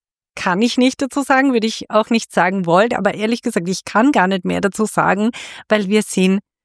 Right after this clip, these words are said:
einen einzigen Schritt weit gekommen.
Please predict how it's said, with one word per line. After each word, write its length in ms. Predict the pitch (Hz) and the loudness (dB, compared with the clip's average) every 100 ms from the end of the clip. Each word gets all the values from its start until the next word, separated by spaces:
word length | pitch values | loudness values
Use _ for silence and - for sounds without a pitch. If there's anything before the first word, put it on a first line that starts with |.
| _ _ _ _ _ _ | _ _ _ _ _ _
einen 300 | - 214 202 - _ | -2 0 0 -2 _
einzigen 680 | - 208 240 - 233 190 190 | -2 2 2 0 -4 -2 -2
Schritt 340 | - - 208 - | -4 -6 -6 -4
weit 360 | 160 151 165 - | -2 -2 -2 -4
gekommen. 760 | 165 - - 170 165 - 175 | -6 -6 -2 0 0 -4 -6